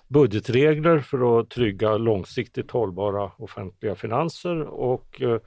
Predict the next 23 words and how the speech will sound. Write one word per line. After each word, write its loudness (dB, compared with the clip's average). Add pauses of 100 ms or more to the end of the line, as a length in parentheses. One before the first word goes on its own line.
(300)
riktlinjer 0
för -2
hur -2
finanspolitiken -6
ska -6
användas -6
då -10
för -10
att -12
stabilisera -6
konjunkturen. -2 (560)
Tittar 0
man 0
på -4
budgetreglerna 2
så -2
är 2
det 0
ju 0
då -2
som -8
du -14
sa, 0